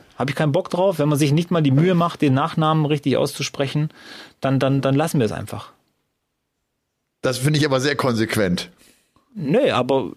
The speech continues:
Speaker 1: ich finde das nicht schön. Wenn, wenn wir zwei jetzt einen Podcast machen mit, ähm, keine Ahnung, Haupai Puha, dann
Speaker 2: Ja.
Speaker 1: gucken wir, wie, wie spricht man das aus? Oder, oder mit, äh,
Speaker 2: Ja.
Speaker 1: José de Sousa oder Dirk van Dijvenbode oder Dimitri Vandenberg oder egal,
Speaker 2: <laughs>
Speaker 1: äh, irgendwelche komplizierten Namen, gibt ja auch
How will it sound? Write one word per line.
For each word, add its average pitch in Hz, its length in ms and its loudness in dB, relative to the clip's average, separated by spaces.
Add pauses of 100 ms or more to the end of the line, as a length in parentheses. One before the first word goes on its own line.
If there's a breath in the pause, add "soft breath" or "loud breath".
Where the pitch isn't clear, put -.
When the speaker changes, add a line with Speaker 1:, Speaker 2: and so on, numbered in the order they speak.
Speaker 1:
ich - 240 -2
finde 165 240 2
das 160 160 0
nicht 156 300 -2
schön. 190 240 2
Wenn, 135 180 2
wenn 135 180 2
wir 185 180 2
zwei 143 280 0
jetzt 180 240 2
einen 139 120 2
Podcast 165 520 -2
machen 160 340 2
mit, 151 280 0 (500 loud breath)
ähm, 135 640 2
keine 143 220 0
Ahnung, 131 280 -2
Haupai 160 320 0
Puha, 123 640 0
dann 135 300 -2 (140)
Speaker 2:
Ja. 190 120 2
Speaker 1:
gucken 190 240 0
wir, 185 260 2
wie, 143 340 0
wie 151 80 2
spricht - 300 -2
man 147 80 2
das 139 180 0
aus? 160 300 2
Oder, 131 340 0
oder 127 260 2
mit, 127 280 0
äh, 131 300 4
Speaker 2:
Ja. - 20 0 (800)
Speaker 1:
José 151 460 0
de 151 100 2
Sousa 151 420 2
oder 120 160 2
Dirk 143 280 0
van 147 100 0
Dijvenbode 139 560 2
oder 135 220 2
Dimitri 147 440 2
Vandenberg 143 440 2
oder 139 160 4
egal, 151 540 2
Speaker 2:
<laughs> - 40 -4
Speaker 1:
äh, 147 220 4
irgendwelche 170 440 2
komplizierten 156 640 -2
Namen, 127 260 0
gibt 123 200 -2
ja - 80 0
auch - 260 -2